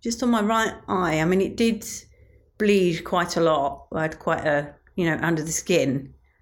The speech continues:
but it, it really has taken a long time to shift. And I've also noticed that because of these extremes of temperature with the cold and the hot and all the rest of it,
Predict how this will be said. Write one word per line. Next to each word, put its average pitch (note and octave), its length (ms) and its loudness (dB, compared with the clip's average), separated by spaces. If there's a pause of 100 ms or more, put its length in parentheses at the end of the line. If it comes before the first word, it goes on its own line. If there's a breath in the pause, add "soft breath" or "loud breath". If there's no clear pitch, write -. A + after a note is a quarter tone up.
(180)
but F#3 100 2
it, - 300 -4
it E3+ 180 -4
really A#3 240 2
has G#3 240 0
taken F#3 260 -2
a E3+ 60 0
long G3 300 0
time F#3 280 -2
to - 100 -10
shift. - 460 -4 (280 soft breath)
And G3+ 120 4
I've G3+ 100 4
also B3+ 280 2
noticed G3+ 560 0
that F#3+ 200 2
because A#3 340 -2
of G#3 60 -4
these G#3 220 -2
extremes D4+ 640 0
of F3+ 120 -4
temperature G#3+ 840 -4
with F3 140 -4
the F3+ 80 -6
cold F3 400 -2
and D#3+ 100 -4
the E3 60 -4
hot E3+ 340 -2
and D#3+ 280 -4
all D#3+ 120 -2
the D3 80 -4
rest D#3+ 240 -4
of D#3 80 -4
it, - 160 -2